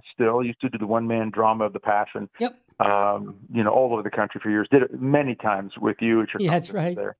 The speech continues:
Speaker 2: Mm-hmm.
Speaker 1: And, um, you know, it, it, this is just, uh, this, what we're doing now, uh, Be Ready Coalition, which is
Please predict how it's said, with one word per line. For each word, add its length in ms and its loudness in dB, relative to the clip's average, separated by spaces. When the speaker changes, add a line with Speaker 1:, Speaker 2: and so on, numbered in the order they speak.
Speaker 2:
Mm-hmm. 240 -14
Speaker 1:
And, 300 2
um, 400 2
you 80 4
know, 140 4
it, 180 -2
it, 200 0
this 180 4
is 100 0
just, 200 2
uh, 280 2
this, 140 4
what 160 0
we're 80 0
doing 240 2
now, 400 0
uh, 300 0
Be 160 -2
Ready 360 0
Coalition, 760 -2
which 240 -2
is 140 -2